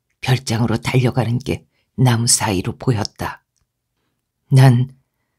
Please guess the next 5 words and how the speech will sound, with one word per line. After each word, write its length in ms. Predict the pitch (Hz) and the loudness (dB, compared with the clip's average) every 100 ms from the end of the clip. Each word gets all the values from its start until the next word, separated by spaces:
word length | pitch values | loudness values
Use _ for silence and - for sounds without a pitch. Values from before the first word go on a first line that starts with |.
| _ | _
사태가 500 | - 135 135 143 143 | -2 -2 0 0 2
심상치 600 | 139 143 135 135 123 - | 2 4 4 2 0 2
않음을 320 | 127 123 127 | 4 4 2
곧바로 460 | 131 127 - 123 123 | 0 -6 -2 0 2
눈치채고 920 | 123 127 117 - - - 127 139 117 | 4 4 2 -2 0 0 2 0 -6